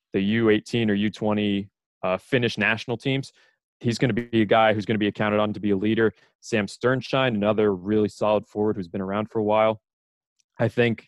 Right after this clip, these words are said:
it's gonna be those three guys and maybe a couple more who are gonna be counted on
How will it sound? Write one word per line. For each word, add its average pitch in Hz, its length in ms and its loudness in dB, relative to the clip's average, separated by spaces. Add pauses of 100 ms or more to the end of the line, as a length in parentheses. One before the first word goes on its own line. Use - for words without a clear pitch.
(120)
it's 95 140 -12
gonna 117 160 -2
be 110 160 2
those 117 300 2
three 127 220 -2
guys 107 500 2
and 110 80 -10
maybe 101 180 0
a 95 60 0
couple 107 260 -2
more 101 240 -2
who 104 80 -4
are 95 60 -2
gonna 101 160 -4
be 98 140 -4
counted 104 340 -2
on 101 240 -2